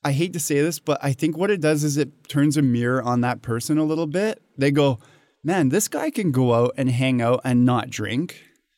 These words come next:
What, could I do that? Why can't I do that?" And I think that's what sort of, uh, ticks off people, is that here's this person who's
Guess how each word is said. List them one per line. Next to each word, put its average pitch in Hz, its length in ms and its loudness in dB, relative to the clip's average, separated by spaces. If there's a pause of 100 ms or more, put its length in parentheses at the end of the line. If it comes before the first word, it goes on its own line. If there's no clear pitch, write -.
(600)
What, 143 300 -6
could 127 180 -2
I 123 180 0
do 196 160 -2
that? 269 360 -2
Why 131 300 0
can't 151 440 -4
I 226 160 0
do 214 240 -2
that?" 247 440 -6 (680)
And 156 360 2 (160)
I 156 220 0
think 180 420 -6
that's 175 360 0
what 175 320 -2
sort 156 240 0
of, 135 260 -2 (460)
uh, 131 320 -4 (440)
ticks 165 280 -6
off 160 360 0
people, 127 380 -4
is 117 180 -4
that 120 280 -2
here's 175 360 -2
this 185 180 -4
person 147 460 0
who's 127 260 -2